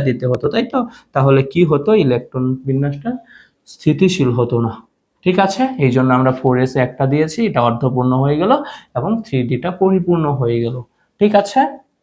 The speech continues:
এই ইলেকট্রন বিন্যাসটা এবার কি? অনেক স্থিতিশীল হয়েছে। ঠিক আছে, কারণ পরমাণুর পরিপূর্ণ ও অর্ধপূর্ণ অরবিটালগুলো অধিক স্থিতিশীল হয়। ঠিক আছে, দেখো আমরা এই কপারের গ্রুপ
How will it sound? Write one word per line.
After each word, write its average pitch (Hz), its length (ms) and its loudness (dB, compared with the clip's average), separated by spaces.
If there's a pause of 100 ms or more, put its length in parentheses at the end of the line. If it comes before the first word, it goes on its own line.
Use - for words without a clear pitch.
(400)
এই 147 220 2
ইলেকট্রন 120 340 0 (100)
বিন্যাসটা 135 420 -2
এবার 139 220 2
কি? - 60 -2 (100)
অনেক 131 120 0 (100)
স্থিতিশীল 143 560 0
হয়েছে। 123 260 -4 (100)
ঠিক 202 200 2
আছে, 202 180 2 (440)
কারণ 127 160 -2 (120)
পরমাণুর 127 500 2 (100)
পরিপূর্ণ 170 460 0 (180)
ও - 20 2 (180)
অর্ধপূর্ণ 123 480 -2 (140)
অরবিটালগুলো 127 640 0 (160)
অধিক 143 280 -4
স্থিতিশীল 165 540 -6
হয়। 131 140 -14 (380)
ঠিক 208 200 4
আছে, 208 120 -2 (120)
দেখো 143 180 0 (100)
আমরা 127 160 0 (100)
এই - 40 0 (120)
কপারের 131 440 2 (120)
গ্রুপ 143 180 2